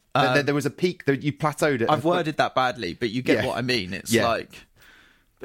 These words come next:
Speaker 2: as the ma-, as the relationship goes on, I find less that you do in the bedroom on a
Speaker 1: Gaming
Speaker 2: gaming,
Speaker 1: wa-, gaming
Speaker 2: gaming
Speaker 1: wise.
Speaker 2: wise.
Speaker 1: That's a beautiful way to put it. Uh, but, you know, the nice thing is we don't have to worry about that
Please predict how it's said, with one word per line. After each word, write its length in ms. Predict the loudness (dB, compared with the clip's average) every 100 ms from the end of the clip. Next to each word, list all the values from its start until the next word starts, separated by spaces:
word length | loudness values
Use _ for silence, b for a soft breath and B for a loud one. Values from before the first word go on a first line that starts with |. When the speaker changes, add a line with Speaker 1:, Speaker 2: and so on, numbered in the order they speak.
| -14 -8 -8 0
Speaker 2:
as 220 | 0 0
the 80 | 0
ma-, 200 | 0 0
as 260 | -2 -2 0
the 220 | 0 0
relationship 800 | -2 0 0 -2 -2 -4 -4 -2
goes 280 | -2 0 0
on, 380 | 0 -2 -6 -10 b b
I 80 | -6
find 480 | -2 -2 -2 -4 -10 _ _ _ _ -6
less 440 | 0 0 -2 -10 -12 _ _ _
that 80 | -6
you 160 | -4 -2
do 140 | -2
in 80 | -2
the 60 | -2
bedroom 440 | -4 -2 -6 -6 -10 B B B B B B -8 -2
on 100 | 2
a 40 |
Speaker 1:
Gaming 200 | 4 2 0
Speaker 2:
gaming, 80 | 0
Speaker 1:
wa-, 100 | -2 0
gaming 220 | 0 2 2
Speaker 2:
gaming 140 | 0
Speaker 1:
wise. 160 | -2 -4
Speaker 2:
wise. 360 | -6 -6 -12 _ -20 -20 _
Speaker 1:
That's 160 | 0 0
a 60 | -4
beautiful 380 | -2 -2 0 0
way 80 |
to 80 | -2
put 180 | -2 0
it. 240 | 0 -4 -2
Uh, 180 | 0 0 -2
but, 200 | -2 -2 -2
you 80 |
know, 120 | -2 0
the 80 | 0
nice 200 | -2 -2
thing 140 | -4
is 120 | -4
we 60 | -2
don't 80 | -2
have 120 | -2
to 60 |
worry 220 | -2 0 0
about 200 | -2 0
that 200 | -2